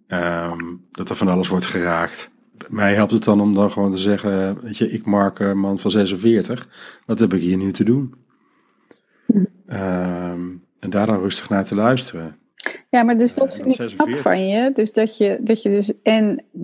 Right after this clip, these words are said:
Speaker 2: voelt van, oh ja, wacht even, wat heb ik nu te doen? Hè? Dus dat is weer naar buiten. Maar ook, ehm, tegelijkertijd denk, voelt van, oh ja, maar, oh ja, waar kan ik die vertraging halen? Of waar kan ik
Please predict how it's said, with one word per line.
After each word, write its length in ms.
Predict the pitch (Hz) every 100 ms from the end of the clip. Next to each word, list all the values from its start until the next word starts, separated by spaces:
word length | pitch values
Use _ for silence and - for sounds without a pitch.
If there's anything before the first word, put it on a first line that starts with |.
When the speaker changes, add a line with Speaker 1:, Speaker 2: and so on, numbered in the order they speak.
| -
Speaker 2:
voelt 440 | - - 220 196 -
van, 400 | - - 185 214
oh 60 |
ja, 180 | 202 180
wacht 200 | 202 -
even, 180 | 185 185
wat 120 | 196
heb 120 | 196
ik 120 | 185
nu 140 | 202 180
te 160 | -
doen? 340 | 180 214 262 403
Hè? 160 | 427 311 480
Dus 180 | 233 190
dat 180 | 202
is 100 | 190
weer 140 | - 190
naar 160 | 185
buiten. 580 | 175 190 220 269 - 466 - _ - - - - - -
Maar 320 | 220 214 202
ook, 520 | - 226 240 240 - _ _ _ _ - - _ _ _ _
ehm, 600 | - 196 220 208 190 190 190 - 62 - - _
tegelijkertijd 1120 | - 220 226 208 226 233 240 220 220 - 202
denk, 240 | 208 214 -
voelt 460 | - - 262 254 -
van, 220 | 226 220
oh 140 | - 240
ja, 140 | 208
maar, 320 | 185 180 - 208
oh 60 |
ja, 140 | 196 180
waar 180 | 196 196
kan 200 | 220 214
ik 120 | 202
die 120 | 202
vertraging 680 | 208 - 262 302 - 196 185
halen? 500 | 165 - - - -
Of 160 | 180
waar 180 | 202 196
kan 200 | - 214
ik 260 | 214 -